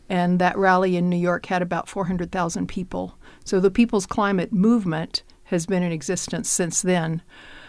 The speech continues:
I think as the current administration came into place,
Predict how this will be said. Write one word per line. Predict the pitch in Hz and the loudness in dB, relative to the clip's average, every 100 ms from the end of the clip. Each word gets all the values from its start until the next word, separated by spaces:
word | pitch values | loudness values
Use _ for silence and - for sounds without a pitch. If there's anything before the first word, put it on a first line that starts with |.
| - - | -20 -4
I | 190 | -2
think | 196 302 311 - - | 4 4 4 2 6
as | 214 196 180 | 8 8 4
the | 208 185 175 175 - - - | 4 6 4 2 -6 -20 0
current | 240 214 | 6 6
administration | 185 180 175 - 262 262 - 233 | 6 2 2 2 4 4 6 2
came | 220 208 202 | 4 2 2
into | 190 190 | 2 -2
place, | 185 - 202 180 180 - - | -6 0 2 4 0 -4 -8